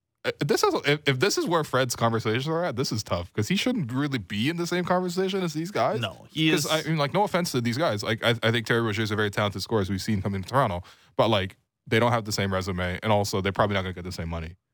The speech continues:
Speaker 1: as Fred, right? So these
Speaker 2: I
Speaker 1: are
Speaker 2: mean,
Speaker 1: three
Speaker 2: Terry
Speaker 1: very
Speaker 2: Rozier next three years is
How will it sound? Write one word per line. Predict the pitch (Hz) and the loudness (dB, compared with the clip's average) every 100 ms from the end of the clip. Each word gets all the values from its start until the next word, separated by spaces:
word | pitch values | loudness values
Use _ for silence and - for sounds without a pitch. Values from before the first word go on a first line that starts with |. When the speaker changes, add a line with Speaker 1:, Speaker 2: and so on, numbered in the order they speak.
| _ _ _ | _ _ _
Speaker 1:
as | - 101 - | -4 -4 -2
Fred, | 87 76 - _ _ | -4 -4 -12 _ _
right? | 113 117 | 2 4
So | 110 | 2
these | 120 | 2
Speaker 2:
I | 156 | 2
Speaker 1:
are | |
Speaker 2:
mean, | 185 | 0
Speaker 1:
three | 147 147 | 0 0
Speaker 2:
Terry | 214 | 2
Speaker 1:
very | 123 | 0
Speaker 2:
Rozier | 127 120 165 151 135 123 - _ _ 123 | 0 0 0 0 -2 -4 -12 _ _ -4
next | 123 131 - | 0 0 -4
three | - 123 131 | -4 0 0
years | 110 127 139 113 107 | 2 2 2 0 -2
is | 104 | -2